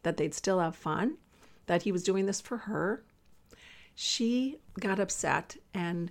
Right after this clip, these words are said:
told him he was being selfish. But was he really? You know, think about that. When someone says they'll do something, like a, a friend of mine that used to say her husband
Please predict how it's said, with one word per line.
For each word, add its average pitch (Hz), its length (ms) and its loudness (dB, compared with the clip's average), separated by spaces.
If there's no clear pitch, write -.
told 190 340 4
him 190 260 0
he 196 140 0
was 180 140 0
being 170 220 -4
selfish. - 680 -8
But 226 140 8
was 262 140 4
he 320 100 0
really? 226 400 2
You 220 80 4
know, 233 120 6
think 330 260 0
about - 380 -2
that. 165 260 -10
When 233 340 8
someone 349 440 4
says 226 320 8
they'll 202 180 6
do 196 220 2
something, 160 500 -2
like 165 240 -2
a, 160 260 2
a 170 140 -2
friend 240 220 8
of 208 100 8
mine 170 240 6
that 170 140 2
used 185 260 2
to 175 100 2
say 165 220 2
her 160 160 0
husband 170 540 -2